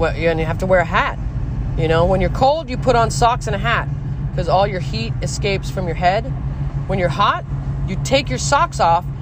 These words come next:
and you take your hat off to let the heat escape.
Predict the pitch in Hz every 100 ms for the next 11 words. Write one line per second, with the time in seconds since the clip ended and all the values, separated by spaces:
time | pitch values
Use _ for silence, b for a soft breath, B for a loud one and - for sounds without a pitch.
0 | - - 180 254 233 185 220 247 214 131
1 | - - - - - - - - - -
2 | - 196 190 185 170 254 262 - - 143